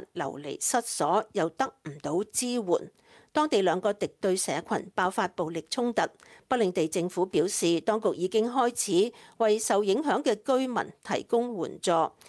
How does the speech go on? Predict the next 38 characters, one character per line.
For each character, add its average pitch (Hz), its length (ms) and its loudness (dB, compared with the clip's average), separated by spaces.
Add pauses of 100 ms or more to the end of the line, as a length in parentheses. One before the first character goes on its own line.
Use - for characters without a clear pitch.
(280)
一 220 80 2
啲 233 260 -2
家 220 180 0
庭 226 320 -4
逃 - 160 -4
到 180 160 2
叢 151 300 -6
林 143 180 -6
嗰 196 120 0
度 220 120 2
躲 143 280 -2
避， 165 340 0 (220)
而 165 80 -2
社 185 180 2
交 277 240 2
媒 202 180 0
體 190 220 0
上 196 180 0
面 170 220 0
有 156 100 0
視 170 240 -2
頻 156 220 -6
顯 175 220 0
示， 175 320 2 (300)
有 214 200 2
群 160 220 -2
眾 233 260 0
打 233 220 0
爛 220 160 0
門 160 280 -6
窗 277 300 0
同 254 100 -6
埋 143 120 -4
牆 - 260 -4
壁， 247 240 -2 (160)
街 233 160 2
上 185 240 0
面 160 260 0